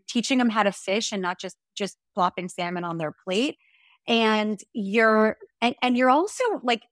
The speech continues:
you're also role modeling this idea that,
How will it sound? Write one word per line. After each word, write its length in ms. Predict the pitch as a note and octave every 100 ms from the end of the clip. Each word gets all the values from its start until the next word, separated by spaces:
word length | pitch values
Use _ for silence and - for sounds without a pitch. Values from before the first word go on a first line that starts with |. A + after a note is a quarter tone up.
| -
you're 240 | A#3 C4+
also 240 | E4 - C5
role 420 | A3 E3+ F#3 G4+
modeling 580 | C#4+ F3+ E3 D3+ D#3+ D#3+
this 200 | F3 -
idea 680 | F3+ E3+ D#3+ C4+ F#3+ D#3+ E3 _ _ _ -
that, 240 | A#3 A#3